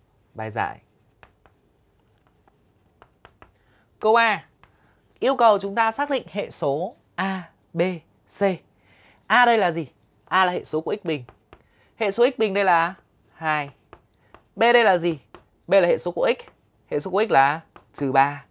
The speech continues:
C là gì? C là hệ số tự do. Cái này là một, đúng không? A, B, C. Bây giờ các bạn tính A cộng B cộng C nhá. Chúng ta sẽ tính A cộng B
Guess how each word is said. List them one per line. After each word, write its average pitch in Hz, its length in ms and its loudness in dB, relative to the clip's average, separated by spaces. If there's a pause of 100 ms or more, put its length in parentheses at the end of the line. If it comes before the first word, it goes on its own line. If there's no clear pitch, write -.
(540)
C - 20 -8
là 233 260 4
gì? 175 240 -4 (440)
C - 40 2
là 196 160 4
hệ 135 100 0
số 156 140 -4
tự 170 160 -6
do. 175 360 2 (420)
Cái 135 60 -10
này 135 120 -2
là 117 80 -8
một, 117 260 -6 (320)
đúng 135 140 -4
không? 185 200 4 (760)
A, 180 440 -4 (440)
B, 156 60 -4 (760)
C. - 40 4 (1080)
Bây 240 120 2
giờ 240 120 4
các 240 60 2
bạn 254 200 6
tính 214 340 0 (160)
A 196 160 -2
cộng 175 160 -4
B 180 40 2 (100)
cộng 160 120 -8
C - 120 -4 (440)
nhá. 135 240 2 (560)
Chúng 175 120 0
ta 196 60 4
sẽ 220 120 -8
tính 196 400 0 (340)
A 202 540 -2
cộng 185 200 0 (160)
B 160 80 -4